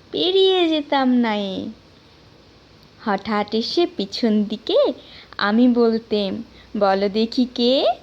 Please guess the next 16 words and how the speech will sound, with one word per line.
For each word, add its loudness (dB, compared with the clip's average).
তুমি -2
ভাবতে, -4
"চেনার 4
মতো 2
চিনি 4
নে 2
তো 0
তবু।" -2
তখন -4
কোলে 0
ঝাঁপিয়ে -4
পড়ে -2
আমি 2
বলতেম 0
গলা 2
ধরে, 0